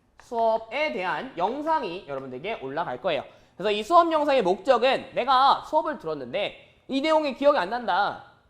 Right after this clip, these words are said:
물론 선생님한테 질문할 수 있지만 내가 호수술 해보고 싶다라고 하는 친구들 위해서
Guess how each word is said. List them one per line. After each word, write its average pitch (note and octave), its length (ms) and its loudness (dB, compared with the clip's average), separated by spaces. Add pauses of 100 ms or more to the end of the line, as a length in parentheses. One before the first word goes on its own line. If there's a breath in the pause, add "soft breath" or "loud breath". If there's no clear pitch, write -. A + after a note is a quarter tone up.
물론 D4+ 200 -2
선생님한테 E4 360 0
질문할 C#4+ 360 -4
수 - 80 -8
있지만 G3 580 -6
내가 C4 220 2
호수술 F#4+ 460 -6
해보고 F#4 180 -2
싶다라고 A3 580 -2
하는 E4 140 -6
친구들 C4 320 -8
위해서 G3+ 480 -4